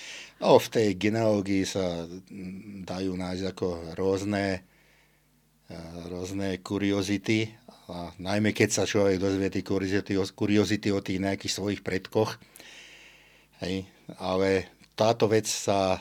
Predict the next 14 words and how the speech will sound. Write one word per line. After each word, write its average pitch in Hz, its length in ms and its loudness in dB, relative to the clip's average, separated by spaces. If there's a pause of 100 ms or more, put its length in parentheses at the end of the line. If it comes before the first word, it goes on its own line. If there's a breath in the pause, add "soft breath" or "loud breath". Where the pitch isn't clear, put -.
(120)
týka, 98 600 0 (240)
netýka 101 420 -2
priamo 95 400 -2
rodiny, 98 540 0
ale 90 180 0
týka 92 300 -4
sa 82 160 -6
Vrbového. 101 720 2 (2000 soft breath)
Bolo 131 340 4
to, 131 160 6 (960 loud breath)
bola 127 240 4
to 139 140 4
zase 127 260 6
náhoda. 95 640 4